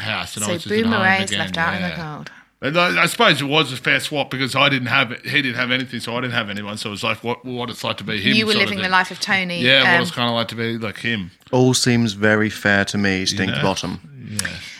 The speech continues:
Speaker 2: So, the kind of woman that we're going to set you up with,
Speaker 1: Mm.
Speaker 2: uh, we're gonna ask people to tweet and,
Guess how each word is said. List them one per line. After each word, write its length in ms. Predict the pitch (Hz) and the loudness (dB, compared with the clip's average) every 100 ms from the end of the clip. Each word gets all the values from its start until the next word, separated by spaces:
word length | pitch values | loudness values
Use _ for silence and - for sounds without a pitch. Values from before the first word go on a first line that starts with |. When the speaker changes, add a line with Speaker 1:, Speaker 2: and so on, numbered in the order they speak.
| - | -2
Speaker 2:
So, 460 | - 320 226 147 - | 4 6 6 2 -6
the 100 | 233 | -4
kind 380 | - 349 392 392 | 4 6 6 2
of 120 | 330 | -2
woman 480 | 233 233 233 233 226 | 0 2 2 0 -2
that 240 | 190 196 - | 0 -2 0
we're 120 | 190 | -2
going 180 | 190 185 | -2 -2
to 60 | |
set 320 | 160 - 262 226 | -4 0 -2 0
you 140 | 196 | -2
up 160 | 175 - | -2 -2
with, 340 | - - - | -8 -8 -10
Speaker 1:
Mm. 260 | - 151 135 | -8 -4 2
Speaker 2:
uh, 360 | 202 185 185 175 | 6 6 6 4
we're 120 | 214 | 2
gonna 220 | 233 240 | 2 4
ask 200 | 247 240 | 4 2
people 240 | 262 254 254 | -6 -6 -6
to 120 | 214 | -6
tweet 400 | - 302 330 - | -6 -6 -6 -8
and, 320 | - 190 180 | -4 -4 -4